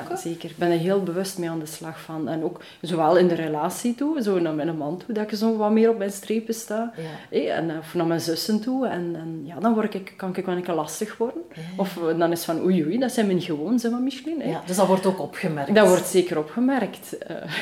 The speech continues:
Speaker 1: <laughs> het is niet al.
Speaker 2: Ja.
Speaker 1: Maar, en dat zijn eigenlijk voor mij al zo de, de succesmomentjes dan.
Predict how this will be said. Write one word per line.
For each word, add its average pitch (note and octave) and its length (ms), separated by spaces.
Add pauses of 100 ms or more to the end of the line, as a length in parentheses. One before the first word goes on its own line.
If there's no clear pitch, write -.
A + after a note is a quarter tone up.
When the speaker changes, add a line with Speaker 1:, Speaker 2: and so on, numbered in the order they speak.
Speaker 1:
<laughs> - 280
het - 100
is - 260
niet G#3+ 200
al. - 140 (380)
Speaker 2:
Ja. A#3 120
Speaker 1:
Maar, A3+ 180
en A3 200
dat G3+ 120
zijn G3 160
eigenlijk G#3 300
voor A3 160
mij G3+ 160
al A3 140
zo A3 180
de, G#3 360
de G3 60
succesmomentjes A#3 1000
dan. D#3 200